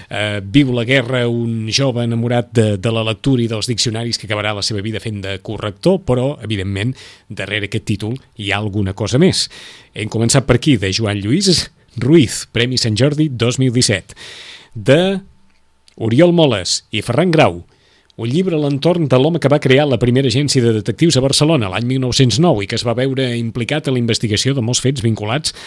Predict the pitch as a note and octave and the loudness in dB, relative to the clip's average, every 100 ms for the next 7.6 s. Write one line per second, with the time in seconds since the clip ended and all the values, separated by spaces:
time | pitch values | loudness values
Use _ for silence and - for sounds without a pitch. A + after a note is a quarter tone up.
0 | - - A2+ C#3+ B2 A#2 B2 C3 C#3 C3+ | -16 -4 -2 0 0 2 2 2 4 4
1 | G2 F#2 F2 G#2 C3 A2 A2 A#2 C3+ B2 | 2 -4 -4 -2 0 2 2 2 2 2
2 | C#3 B2 F2+ E2 - - - F#2+ - A2 | 4 2 0 -8 -18 -18 -8 -6 -4 0
3 | D#3 A2+ F2 _ - G#2+ G#2+ G2+ D#3 G3 | 2 0 -2 _ -4 -2 0 0 0 0
4 | - - _ _ _ _ B2 G2+ G2 G#2 | -4 -16 _ _ _ _ -2 0 0 2
5 | C#3 F3 D3+ B2+ D3 A#2+ A#2+ B2+ C3 A#2 | 2 4 2 2 0 -2 -2 0 0 2
6 | E3 E3 - - - G2+ A2+ C3+ D3+ C#3 | 0 0 -4 -6 -6 -4 -4 -2 0 0
7 | D#3+ F#3+ - A2 G#2+ | 0 -2 -4 -4 -4